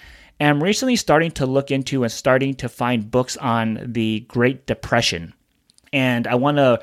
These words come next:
read about the entrepreneurs who really excelled during this time and who really came out to be some of the most successful people in the world, actually, after that. Because I think that while I don't know where our current economic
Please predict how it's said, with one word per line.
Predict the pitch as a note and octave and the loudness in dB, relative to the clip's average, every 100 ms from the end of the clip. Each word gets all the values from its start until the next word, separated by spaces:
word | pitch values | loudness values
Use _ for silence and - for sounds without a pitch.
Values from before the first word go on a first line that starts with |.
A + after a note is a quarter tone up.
| - - - | -4 -14 -4
read | B2+ | -2
about | A#2+ B2+ B2+ | 0 0 -2
the | - | -4
entrepreneurs | B2 B2 - B2 A2 A#2+ B2+ A2+ G#2+ | -4 -4 -4 -4 2 4 6 4 0
who | B2 A2 | -2 -2
really | G#2 B2 B2 A#2 - | 2 2 2 0 -2
excelled | A2+ - - C#3 C#3 A#2+ G#2 - | -8 -10 -2 4 4 2 -2 -4
during | A2+ A2 | 0 0
this | G#2+ G#2 - | -2 -4 -6
time | - C#3+ B2 G#2+ G2 G2 - - - _ | 0 2 4 2 -2 -8 -14 -20 -20 _
and | C#3 B2 | -2 0
who | B2+ | 0
really | A2+ C3 C3 | 2 2 2
came | B2+ - A#2 A2+ | -2 -2 -2 0
out | B2+ A#2+ A2 - - _ _ _ - | 2 2 0 -8 -14 _ _ _ -4
to | B2+ | -2
be | A2+ B2 | 0 0
some | A#2+ D3 C3+ | 2 2 2
of | |
the | B2+ | 2
most | C3 C3 | 2 0
successful | C#3 - B2+ | -2 -4 -4
people | B2+ C3+ C3 C3 | -4 -4 0 2
in | B2 | 2
the | A#2 | 2
world, | C3 G#3+ G#2+ - | 2 2 2 -2
actually, | G2+ - G#2+ F#2+ | -4 -4 -8 -6
after | F#2+ - F#2+ | -8 -8 -10
that. | F#2 C#2+ - - - - - | -8 -10 -12 -20 -20 -20 -4
Because | C3+ C#3+ C3+ | 0 2 2
I | C3+ | 0
think | - D#3+ D#3+ - | 0 -2 -2 -2
that | C3 A#2+ A#2+ - - _ | 0 0 0 -6 -20 _
while | B2+ B2 B2+ | -2 2 2
I | B2 | 2
don't | - C3 C#3 - | 0 -2 -2 -2
know | B2 B2+ B2+ A#2+ A2 A2 D2 | 2 4 6 6 4 0 -4
where | A#2+ A#2+ A#2 A2+ - | 0 2 4 2 2
our | A2+ G#2+ | 0 0
current | - - B2+ | -2 0 0
economic | G2+ A#2+ A2+ A2+ A2 A2 | 0 -2 0 0 -2 -4